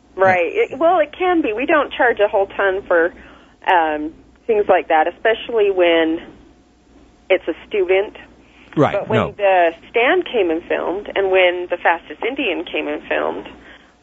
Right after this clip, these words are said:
Speaker 1: we weren't the owners at the time.
Speaker 2: Ah,
Speaker 1: so
Speaker 2: okay.
Speaker 1: <laughs>
Speaker 2: All right,
Speaker 1: we
Speaker 2: so
Speaker 1: didn't, we didn't participate in that deal.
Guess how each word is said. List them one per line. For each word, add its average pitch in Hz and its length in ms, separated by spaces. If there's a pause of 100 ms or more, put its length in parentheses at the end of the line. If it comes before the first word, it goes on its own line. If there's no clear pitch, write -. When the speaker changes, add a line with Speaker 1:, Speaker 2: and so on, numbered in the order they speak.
Speaker 1:
we 220 180
weren't 247 240
the - 120
owners 185 380
at - 100
the 160 80
time. - 440
Speaker 2:
Ah, - 120
Speaker 1:
so 151 260
Speaker 2:
okay. - 220 (340)
Speaker 1:
<laughs> 302 720
Speaker 2:
All 160 100
right, - 160 (100)
Speaker 1:
we 262 80
Speaker 2:
so 202 180
Speaker 1:
didn't, 262 300
we 254 140
didn't 240 420
participate 208 640
in 175 140
that 156 200
deal. 139 240